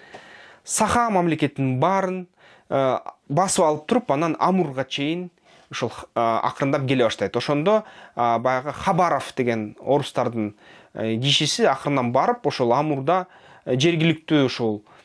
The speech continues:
элдерди, э, кармап, баягы мыкачылап, өлтүрүп, а, ошол ханзалар, хунзалар менен биринчи жолу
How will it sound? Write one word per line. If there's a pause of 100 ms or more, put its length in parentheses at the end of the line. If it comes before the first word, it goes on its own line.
(120)
элдерди, (460)
э, (920)
кармап,
баягы (360)
мыкачылап,
өлтүрүп, (560)
а,
ошол
ханзалар,
хунзалар
менен (840)
биринчи
жолу